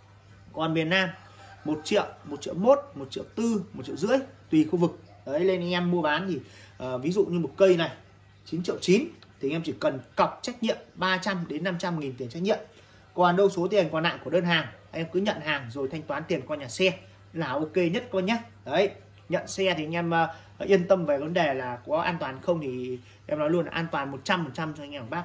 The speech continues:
các bác nhé. Đấy. Mua hàng bên shop thì anh em sẽ được bảo hành mỗi một lỗi một đổi một trong vòng một tuần. Nghĩa là về anh em chơi trải nghiệm trong vòng một tuần, cảm thấy cái kính nó không ok, cái van không ok,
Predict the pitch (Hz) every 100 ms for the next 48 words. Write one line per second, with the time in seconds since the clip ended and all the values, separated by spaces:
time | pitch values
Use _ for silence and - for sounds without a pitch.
0 | - 156 156 208 - - - 139 180 -
1 | - - - - - - - - - -
2 | 180 202 175 190 185 240 180 180 196 180
3 | 185 - - 156 139 143 156 147 151 156
4 | 214 208 170 180 220 180 135 131 143 -
5 | 170 147 - 160 131 - - _ - 175
6 | 185 151 147 165 165 185 170 160 107 -
7 | - 180 175 135 127 - 156 123 - -
8 | - - 127 107 151 170 170 170 185 202
9 | 202 196 185 214 208 185 - - 143 156
10 | 180 175 175 170